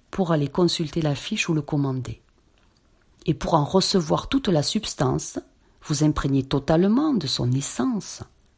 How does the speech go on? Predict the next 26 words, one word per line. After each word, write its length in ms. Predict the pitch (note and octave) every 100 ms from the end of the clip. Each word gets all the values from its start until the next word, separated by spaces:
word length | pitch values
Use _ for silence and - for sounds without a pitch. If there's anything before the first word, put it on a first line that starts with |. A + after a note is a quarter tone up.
| _ _ _ _ _ _ -
je 120 | F#3
vous 140 | E3
conseille 500 | E3 F3 C3+ - G#3
de 120 | E3+
l'écouter 400 | D#3 D#3 E3 -
sept 340 | E3+ - B3+ -
jours, 380 | C#3 B2 - _ _ _ _ _ _ _
afin 240 | E3 - G3+
d'aller 240 | F#3+ F#3+
positionner 880 | F3+ - C#4+ C4+ A#3+ - G3 F3 A3
de 120 | F#3+
nouvelles 460 | F#3+ G#3+ A#3+ G3+ G#3
informations 840 | G#3+ - G#3+ F#3+ F#3+ G3 - A#3+
lumineuses, 1040 | G#3+ F#3 A#3 D4 C4 G#3+ E3+ C#3 B2 - _ _ _ _ _ _ _ _ _
venues 280 | D3+ G3+ A#3+
des 140 | A3
plans 220 | G#3+ G#3 G3
supérieurs, 840 | - F3 D#3+ D3 C3+ B2 G#2+ _ _ _ -
dans 180 | D3 C3
vos 140 | B2+
sept 320 | A#2+ - G#3+
corps 360 | - F#3+ E3+ - _ _ _ -
et 100 | B3+
vos 140 | F3+
sept 260 | D#3+ C#3 -
chakras. 400 | A#2+ - -